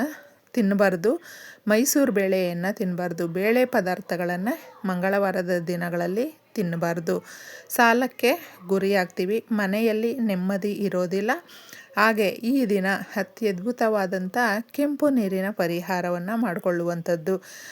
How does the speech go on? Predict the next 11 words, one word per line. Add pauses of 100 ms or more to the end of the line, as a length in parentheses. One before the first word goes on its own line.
(160)
ಅಂದ್ರೆ
ಕುಂಕುಮದ (100)
ನೀರಿನ
ಪರಿಹಾರ. (120)
ಇದನ್ನ
ಮಾಡ್ಕೊಂಡಾಗ
ನಮ್ಮ
ಸಂಸಾರ
ಚೆನ್ನಾಗಿರುತ್ತೆ,
ನಮ್ಮ
ಮನೆಯಲ್ಲಿ